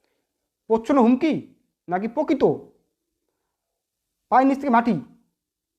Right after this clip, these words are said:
বা জনতা সরে যাওয়ার জন্য উনি অনেক, উনি আভাস পেয়েছেন, একটা আভাস পেয়েছেন, তার জন্য উনি এই ধরনের, এই ধরনের একটা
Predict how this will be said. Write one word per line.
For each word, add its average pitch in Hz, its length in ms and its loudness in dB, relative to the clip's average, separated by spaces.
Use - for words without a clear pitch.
বা 196 120 2
জনতা 233 260 0
সরে 240 160 2
যাওয়ার 233 180 4
জন্য 190 300 -2
উনি 226 180 -4
অনেক, 240 240 -4
উনি 233 140 -2
আভাস 254 260 2
পেয়েছেন, 170 420 0
একটা 220 200 -2
আভাস 240 300 0
পেয়েছেন, 196 480 0
তার 185 140 -4
জন্য 240 140 -2
উনি 277 400 -2
এই 190 100 -2
ধরনের, 233 240 2
এই 214 120 2
ধরনের 247 220 -2
একটা 330 220 -4